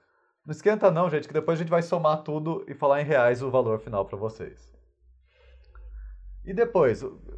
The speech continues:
nós pegamos, voltamos pro aeroporto, fomos pra Santorini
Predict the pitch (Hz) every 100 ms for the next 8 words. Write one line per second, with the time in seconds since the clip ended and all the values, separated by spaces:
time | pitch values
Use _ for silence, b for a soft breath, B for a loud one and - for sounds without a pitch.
0 | - 143 156 151 175 151 165 185 175 170
1 | 175 175 180 170 160 160 160 - 175 170
2 | 175 143 160 - _ 156 147 160 135 147
3 | 160 160